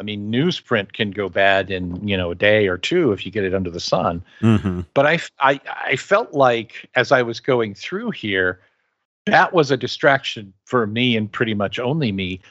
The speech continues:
Speaker 1: But I also feel like it was a specific decision to, you know, the people who grew up
Speaker 2: You know,
Speaker 1: reading this comic
Speaker 2: they
Speaker 1: saw it
Speaker 2: may,
Speaker 1: like this.
Speaker 2: they may have just wanted to go the cheaper route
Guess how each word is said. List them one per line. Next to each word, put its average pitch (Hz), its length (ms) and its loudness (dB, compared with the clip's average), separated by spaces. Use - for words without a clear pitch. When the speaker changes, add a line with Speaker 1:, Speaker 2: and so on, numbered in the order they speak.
Speaker 1:
But 143 80 4
I 147 100 4
also 175 300 2
feel 139 220 2
like 110 260 2
it 127 140 -8
was 120 280 -4
a 110 120 -4
specific 131 720 0
decision 104 840 -2
to, 113 440 2
you 120 80 -2
know, 110 120 2
the 113 100 -2
people 156 340 0
who 127 100 0
grew 135 300 -2
up 107 80 2
Speaker 2:
You 135 60 2
know, 139 140 2
Speaker 1:
reading 98 160 -4
this 92 160 -10
comic - 420 -4
Speaker 2:
they 131 160 2
Speaker 1:
saw 139 100 2
it 127 40 2
Speaker 2:
may, 147 200 2
Speaker 1:
like 143 100 -10
this. - 340 -20
Speaker 2:
they 120 140 2
may 127 180 4
have 127 140 2
just 120 220 0
wanted 117 200 2
to 107 60 -2
go 107 180 2
the 98 120 -2
cheaper 107 420 0
route 87 380 -2